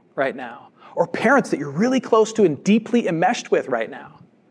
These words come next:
But in order to be one with your future spouse, you're gonna have to rearrange some things. To my married friends, how one are you feeling with your mate today? Do you feel as though you're side by side? Honest with each other,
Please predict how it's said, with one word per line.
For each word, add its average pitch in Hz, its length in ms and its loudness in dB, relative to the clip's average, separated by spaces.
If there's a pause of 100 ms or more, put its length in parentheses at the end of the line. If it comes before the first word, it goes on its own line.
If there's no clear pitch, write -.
(400)
But 139 100 0
in 160 100 2
order 202 120 4
to 175 80 2
be 151 120 4
one 156 200 2
with 208 140 0
your 175 80 -2
future 180 260 0
spouse, 202 400 2
you're 202 80 2
gonna 302 80 0
have - 80 -4
to 123 100 0
rearrange 151 460 0
some - 140 -4
things. - 420 -16 (1200)
To 233 100 2
my 233 80 4
married 254 280 4
friends, - 380 -6 (560)
how 254 220 4
one 180 500 0
are 160 140 2
you 151 100 0
feeling 143 380 -4
with 135 160 -6
your 139 100 -2
mate 120 420 -6
today? 113 360 -6 (1500)
Do 160 60 2
you 165 60 4
feel 180 180 4
as 165 80 2
though 185 80 6
you're 180 140 6
side 175 320 2
by 180 140 4
side? 202 460 0 (1700)
Honest 202 320 2
with 202 160 0
each 190 220 -2
other, 190 460 4